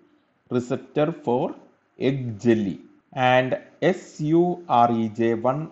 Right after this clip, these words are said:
is localized along the length of the flagellum and also as a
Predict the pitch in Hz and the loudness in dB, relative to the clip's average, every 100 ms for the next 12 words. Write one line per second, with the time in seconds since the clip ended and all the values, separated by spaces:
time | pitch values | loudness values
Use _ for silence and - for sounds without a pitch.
0 | - 117 120 - 117 120 120 - 139 147 | -4 -2 -2 -2 -2 -2 -2 -8 -2 0
1 | 156 151 - - 131 127 135 165 170 165 | -2 -6 -10 -6 -4 0 2 0 0 -2
2 | 139 131 123 127 123 120 117 98 98 98 | -2 -4 -6 -6 -4 -4 -4 -4 -4 -2
3 | 135 - - _ _ - 127 131 - - | -2 -4 -16 _ _ -6 -4 -4 -6 0
4 | 127 135 131 165 180 185 135 127 | 2 2 2 0 -2 -2 -4 -4